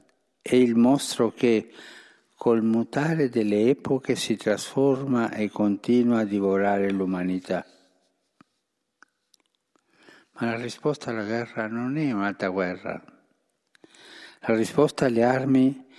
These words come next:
non sono altre armi. E io mi domandai, chi vende oggi le armi ai terroristi?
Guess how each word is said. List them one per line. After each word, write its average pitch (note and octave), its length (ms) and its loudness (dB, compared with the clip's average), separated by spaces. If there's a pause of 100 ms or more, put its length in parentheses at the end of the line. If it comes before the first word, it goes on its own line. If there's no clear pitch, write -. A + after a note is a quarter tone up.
(240)
non C3+ 140 4
sono A2 480 2
altre F#2+ 380 0
armi. F2 640 -6 (2000)
E - 140 -2
io G2 880 0
mi A2 120 -2
domandai, F#2 760 0 (2250)
chi D3+ 220 0
vende C3 440 2
oggi A#2+ 800 0 (720)
le G2 200 -4
armi F#2+ 580 -4 (540)
ai G2 180 -4
terroristi? F#2 1000 -4